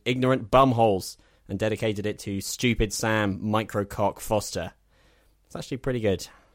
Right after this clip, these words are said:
Pretty good novel, not a bad debut effort. We also review Paul Schrader's Dog Eat Dog, in which Nicolas Cage and Willem Dafoe are criminals hired to kidnap a baby.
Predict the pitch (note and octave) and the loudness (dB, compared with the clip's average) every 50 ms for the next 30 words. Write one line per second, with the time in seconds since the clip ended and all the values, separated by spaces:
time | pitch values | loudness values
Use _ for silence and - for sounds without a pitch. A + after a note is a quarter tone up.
0 | _ _ - - A#2 G2 F#2+ F#2 F#2 F2+ F2 E2+ F2 G2+ G2 F2 F#2 F#2 F2+ F2 | _ _ -14 -12 -8 -6 -6 -4 -4 -4 -4 -4 -4 -4 -4 -6 -8 -8 -8 -8
1 | F#2 - - - _ _ _ - F#2+ F#2 F2+ F2+ F2+ F#2+ - - D2+ - - - | -10 -12 -16 -20 _ _ _ -8 -8 -6 -6 -6 -6 -8 -8 -10 -12 -12 -14 -18
2 | _ - - - _ _ B2 C#3 D#3 D#3+ - F3 D#3 D3+ C3+ D3 D#3 D3 - D3+ | _ -20 -20 -20 _ _ 6 6 8 8 6 4 4 4 4 4 2 2 2 2
3 | E3 E3 D#3 - - D#3 D#3 D3+ D#3 D3+ D#3+ D#3+ C3+ A#2 A2+ - C3+ D3+ D#3 C#3 | 2 2 2 2 2 2 2 4 4 4 2 2 2 -2 2 4 6 6 6 4
4 | - D3 D3 C#3+ C3 B2 B2+ C#3+ F#3+ G3+ - - _ _ _ _ _ - B2 A#2+ | 0 -4 -4 -2 0 2 4 4 4 2 -2 -12 _ _ _ _ _ -2 2 2
5 | C3+ C#3 - D#3 E3+ E3+ E3+ D#3 - - E3 E3 D#3+ C3+ C#3 C3+ D3 D3 C3 C#3 | 2 4 4 2 4 4 2 -2 0 0 0 0 2 2 4 4 4 4 2 0
6 | - - D3+ D3 C#3+ B2 B2 - - E3 E3 D#3+ D#3 D#3+ E3+ D#3 - - - - | 0 2 2 4 4 4 2 2 2 2 4 6 6 6 4 4 0 -8 -2 0
7 | D#3 D#3 E3+ F#3 E3 - - B2 - - E3 C#3+ C#3+ C#3 - - A2+ G2 A#2+ C3+ | 2 2 2 2 0 -2 -4 -6 -2 -2 0 2 2 0 2 -2 -4 0 2 2
8 | D#3+ D3+ A2 F#2 F2 - | 2 2 0 -2 -4 -8